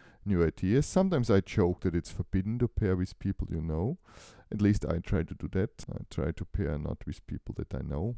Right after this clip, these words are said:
I also advise them to make sure that one of the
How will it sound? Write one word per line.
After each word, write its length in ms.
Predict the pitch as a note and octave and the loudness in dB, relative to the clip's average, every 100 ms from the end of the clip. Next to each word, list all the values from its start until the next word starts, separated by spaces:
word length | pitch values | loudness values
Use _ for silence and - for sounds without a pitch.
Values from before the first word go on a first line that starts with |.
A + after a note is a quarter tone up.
| - - - - - - | -12 -20 -20 -20 -20 0
I 60 | - | 6
also 800 | A2+ C3+ E3+ F3+ E3+ E3 D#3 - - | 10 8 8 8 8 8 6 4 -4
advise 500 | G2 G#2+ G#2+ A2+ - | -2 4 4 4 2
them 320 | G#2 F#2 F#2+ | 2 2 2
to 80 | G2+ | 0
make 240 | G#2 G#2+ | -2 -4
sure 380 | - - A#2+ B2 | -4 0 2 4
that 200 | F#2 E2 | 2 -2
one 460 | D2 E2 E2+ G2+ G#2+ | -2 0 2 2 2
of 160 | G#2 | 0
the 100 | - | -6